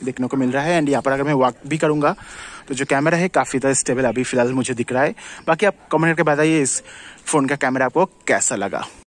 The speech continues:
So ये जो portion आप देख पाओगे दोस्तों ये फ़ोर के फु-, अ, के अंदर हम यहाँ पर shoot कर रहे हैं Redmi Note nine Pro Max के साथ। यहाँ पर फ़ोर के के अंदर आप थर्टी एफ़पीएस के साथ ही shoot कर पाओगे। And अगर मैं यहाँ पर walk करूँगा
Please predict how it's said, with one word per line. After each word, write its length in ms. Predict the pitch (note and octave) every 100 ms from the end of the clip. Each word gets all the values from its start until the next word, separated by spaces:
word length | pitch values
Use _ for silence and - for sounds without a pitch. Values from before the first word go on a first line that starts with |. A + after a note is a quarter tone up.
| - -
So 240 | - C3 -
ये 60 | E3
जो 100 | F#3
portion 280 | F#3 - F#3+
आप 60 |
देख 160 | D#3+ D#3+
पाओगे 200 | E3 E3
दोस्तों 220 | D#3+ E3
ये 40 |
फ़ोर 380 | D3+ - D#3+ D#3+ -
के 260 | D3+ D3+ - - - - -
फु-, 260 | - - D3+
अ, 240 | C3 B2+ - _ -
के 80 | D#3
अंदर 200 | D3 D3
हम 160 | D3
यहाँ 100 | C#3
पर 100 | C3
shoot 240 | C#3+ - C3+
कर 160 | C#3+ C3
रहे 80 |
हैं 100 | C#3
Redmi 240 | C#3+ B2 B2+
Note 140 | C3+
nine 180 | B2 B2
Pro 180 | A#2+ C3
Max 240 | B2 C3 -
के 100 | D3+
साथ। 240 | D3 C#3+
यहाँ 120 | C3
पर 100 | A#2
फ़ोर 200 | C#3 D#3+ D3
के 80 | D#3+
के 100 | D#3
अंदर 200 | C#3+ C#3+
आप 80 | C#3+
थर्टी 240 | B2 - C3
एफ़पीएस 300 | B2 C#3 -
के 80 | C#3
साथ 280 | C3+ A2
ही 100 | D3 D3 - - - -
shoot 220 | D#3+ C#3+
कर 200 | - C#3+
पाओगे। 380 | C3+ C3+ C#3 G3 - - -
And 120 | B2+ B2+
अगर 160 | C3
मैं 120 | C#3+ C#3+
यहाँ 100 | C3
पर 100 | C#3
walk 220 | C3 -
करूँगा 400 | D3 D3+ D3+